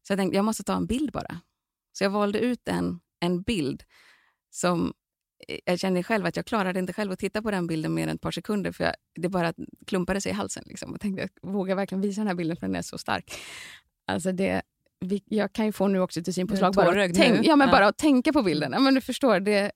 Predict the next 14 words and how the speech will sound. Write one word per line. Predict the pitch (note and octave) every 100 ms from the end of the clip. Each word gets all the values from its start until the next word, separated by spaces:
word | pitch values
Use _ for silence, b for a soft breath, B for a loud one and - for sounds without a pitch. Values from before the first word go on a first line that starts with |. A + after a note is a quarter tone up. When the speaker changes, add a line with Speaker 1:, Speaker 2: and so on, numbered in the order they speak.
| -
Speaker 1:
det, | F3 A3+ G#3 G3+
ehm, | G3+ F#3+ F#3+ F#3 F#3 F#3 -
går | - C4 B3+ G#3+
att | G3 -
bli | G3 F#3+
berörd | E3+ F#3+ G#3+ G3+ F3+ -
av, | F#3+ F3+ F3 E3+ F3
eh, | E3+ E3+ - _ _ _
saker | - F#3 -
mentalt | F#2 - - G3 F3 -
som | -
sätter | - F3+ F#3
igång | F3+ F3 E3+
oxytocinet. | - - F3+ - - G#3